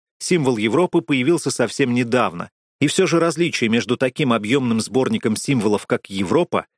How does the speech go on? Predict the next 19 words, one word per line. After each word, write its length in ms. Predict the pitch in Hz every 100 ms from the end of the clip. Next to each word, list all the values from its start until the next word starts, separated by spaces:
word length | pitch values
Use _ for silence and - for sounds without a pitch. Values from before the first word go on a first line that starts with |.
| -
и 100 | 139
таким 340 | 139 - 131
символом, 500 | - 135 104 107 104
как 200 | - 95
Франция, 520 | - 151 175 - 95 -
не 140 | 143
столь 240 | 156 165 143
значительное. 720 | 117 131 156 - - - - _ _ _ _ _
История 360 | 135 - 240 190
государств 680 | 151 - 147 185 165 -
и 100 | 139
империй 380 | 139 120 208 156
знает 360 | 113 147 143 -
времена, 420 | 123 120 139 170
когда 320 | 120 101 123
масштаб 500 | 117 110 - 151 -
идеи 340 | 110 101 139 110
объединения 560 | 104 110 131 156 127
возрастает, 760 | 110 107 104 - 175 170 98